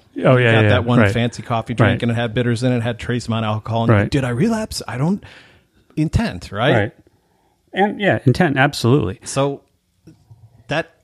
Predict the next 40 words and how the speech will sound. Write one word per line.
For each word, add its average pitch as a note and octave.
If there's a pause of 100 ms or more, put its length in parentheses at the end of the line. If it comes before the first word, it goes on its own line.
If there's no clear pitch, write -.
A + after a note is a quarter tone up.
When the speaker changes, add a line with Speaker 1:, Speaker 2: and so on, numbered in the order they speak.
(560)
Speaker 2:
when C#3+
we C3+
came E3
out D3
the C#3+
other C#3+
side B2
of A#2
that A#2+
conversation, A2+
Speaker 1:
Right. A2
Speaker 2:
it -
helped -
contextualize G#2
everything G#2
Speaker 1:
Right. G#2
Speaker 2:
for G2+
me. F#2 (480)
Like, B2+
what F3+
was C#3+
your C3
M A#2+
O G2+
going A2+
Speaker 1:
Right. F2+
Speaker 2:
in? E2 (520)
You A#2+
know? C#3+ (100)
Speaker 1:
Yeah. A2
Speaker 2:
What C#3+
was F3
your E3+
intent? - (240)
And A#2+ (180)
your C3+
intent D3+ (1080)
in D3
consuming C#3
an, B2